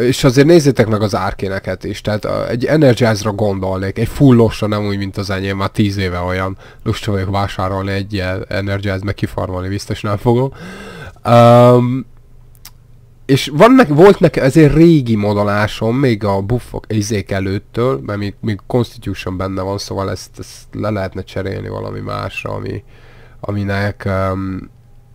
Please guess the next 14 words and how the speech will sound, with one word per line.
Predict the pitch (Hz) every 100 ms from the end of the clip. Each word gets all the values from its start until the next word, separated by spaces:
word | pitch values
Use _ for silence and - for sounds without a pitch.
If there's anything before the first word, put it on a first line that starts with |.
| - - - - -
ideje | 113 104 95 87
van, | 92 95 95
csak | 104
hogy | 104 -
helyet | 113 98 -
spóroljunk, | - 98 95 92 92 95 107 107
és | 101 -
akkor | 92 - 98 95 95 - - - -
bele | - 107 110 104
tudunk | - 95 98 98 -
tenni | 104 101 95 95 95 -
egy, | 95 92 92 92 92 92 95
ö, | 95 92
mondjuk | 90 95 98